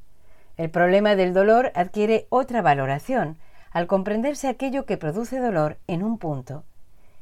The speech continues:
que puede ser ilusoriamente transformado, traducido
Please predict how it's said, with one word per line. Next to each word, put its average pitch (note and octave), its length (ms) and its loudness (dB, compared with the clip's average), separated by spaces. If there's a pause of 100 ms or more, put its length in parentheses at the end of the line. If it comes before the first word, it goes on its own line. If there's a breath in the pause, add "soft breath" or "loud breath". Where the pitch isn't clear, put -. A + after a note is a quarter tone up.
(140)
que F#3+ 100 -4
puede F#3+ 300 4
ser G#3 340 2 (100)
ilusoriamente D#3+ 840 0
transformado, C#3 800 -2 (400)
traducido A3 720 -2